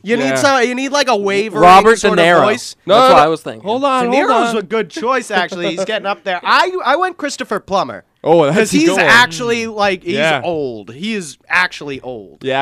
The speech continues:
Speaker 2: I, I got an old guy, too.
Speaker 1: <laughs>
Speaker 2: Um, what, uh, what movie is Christopher Plummer in?
Speaker 1: Uh, Christopher Plummer,
Speaker 2: Did he do
Speaker 1: off
Speaker 2: a lot
Speaker 1: the top
Speaker 2: of
Speaker 1: of my
Speaker 2: T V
Speaker 1: head, he's,
Speaker 2: shows?
Speaker 1: he's in, uh, Inside Man.
Speaker 2: Oh, okay.
Speaker 1: Uh, he was the
Speaker 2: With
Speaker 1: guy
Speaker 2: Denzel
Speaker 1: who
Speaker 2: Washington?
Speaker 1: owned the bank. Yeah.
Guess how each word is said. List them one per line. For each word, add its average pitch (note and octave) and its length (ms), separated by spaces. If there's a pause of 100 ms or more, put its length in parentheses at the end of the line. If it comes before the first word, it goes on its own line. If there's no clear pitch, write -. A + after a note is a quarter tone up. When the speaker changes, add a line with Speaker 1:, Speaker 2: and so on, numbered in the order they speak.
(140)
Speaker 2:
I, C3 60
I C3+ 40
got D#3 160
an C3 80
old C3 180
guy, A2+ 200
too. B2+ 380
Speaker 1:
<laughs> - 60 (440)
Speaker 2:
Um, C3 300 (380)
what, F#3+ 200
uh, G#3 220
what G#3 140
movie C4 180
is G3 160
Christopher F#3 500
Plummer D3+ 420
in? G#2 160 (600)
Speaker 1:
Uh, G3+ 200
Christopher D4+ 360
Plummer, A#3+ 1040 (140)
Speaker 2:
Did D3+ 60
he E3 80
do F#3 40
Speaker 1:
off G3+ 100
Speaker 2:
a A#3 40
lot A#3 100
Speaker 1:
the G#3+ 60
top A3+ 40
Speaker 2:
of A3+ 40
Speaker 1:
of A3+ 60
my A#3 80
Speaker 2:
T G#3+ 60
V - 60
Speaker 1:
head, A3 140
he's, A3+ 80
Speaker 2:
shows? G3+ 180
Speaker 1:
he's A3+ 220
in, C4 160
uh, G#3+ 260
Inside A3 540
Man. G#3+ 500 (400)
Speaker 2:
Oh, B2+ 200
okay. C3+ 340
Speaker 1:
Uh, D#3+ 460
he F#3+ 100
was F#3+ 240
the F#3 100
Speaker 2:
With F3+ 100
Speaker 1:
guy G3 220
Speaker 2:
Denzel D#3 120
Speaker 1:
who C#3+ 60
Speaker 2:
Washington? D3+ 340
Speaker 1:
owned F3 60
the D#3+ 40
bank. F3+ 400
Yeah. F#3+ 320